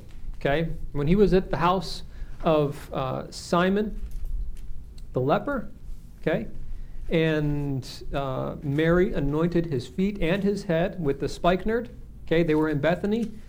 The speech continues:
We were told at that point that Passover was nigh, Passover was coming. This is the third Passover in Jesus' earthly ministry, which is how we figure out how in the world his earthly ministry was three and a half years,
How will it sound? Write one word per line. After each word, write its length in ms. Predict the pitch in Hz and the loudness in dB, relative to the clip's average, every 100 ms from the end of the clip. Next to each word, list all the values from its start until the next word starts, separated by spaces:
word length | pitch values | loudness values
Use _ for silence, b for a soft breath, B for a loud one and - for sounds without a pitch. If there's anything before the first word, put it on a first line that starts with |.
| B B B | B B B
We 100 | 160 | 4
were 140 | 160 | 4
told 360 | 156 262 262 196 | 4 4 6 6
at 140 | 170 | 4
that 260 | 185 254 339 | 4 4 4
point 320 | - 185 214 | 2 2 2
that 160 | - - | -2 -4
Passover 640 | - 240 - 190 170 170 | -2 0 2 4 4 6
was 180 | 165 147 | 6 6
nigh, 340 | 165 156 123 120 | 4 4 2 -2
Passover 580 | - 175 170 175 165 | 2 2 4 2 4
was 180 | 160 160 | 4 2
coming. 440 | 156 175 147 123 - B B B | 2 0 0 -2 -6 B B B
This 180 | 180 | 0
is 120 | 185 170 | 2 0
the 100 | 180 | -2
third 420 | - 208 233 240 | 0 4 4 4
Passover 640 | 214 190 175 185 175 165 | 4 4 4 2 2 2
in 100 | 151 | 0
Jesus' 420 | 156 165 170 165 | 0 0 0 0
earthly 300 | 160 160 160 | 2 0 0
ministry, 640 | 151 190 208 165 147 156 190 | 2 2 0 -2 -2 -2 -2
which 180 | - 156 | -2 0
is 140 | 170 165 | -2 -2
how 240 | 165 180 | 0 2
we 120 | 196 | 0
figure 380 | 196 190 180 190 | 2 0 2 2
out 280 | 151 156 - B B | 2 0 -4 B B
how 280 | - 202 202 | 0 2 2
in 100 | 190 | 4
the 60 | |
world 640 | 170 233 220 170 180 196 - B B | 2 2 4 6 4 2 -6 B B
his 180 | 190 185 | 2 4
earthly 320 | 175 175 190 | 2 2 4
ministry 400 | 180 139 151 170 | 2 2 0 2
was 220 | 165 160 | 2 0
three 300 | - 131 127 | 0 0 0
and 100 | 135 | 0
a 40 | 135 | 0
half 360 | 117 120 120 | 0 0 -2
years, 480 | 139 139 120 - - | 2 4 4 2 -2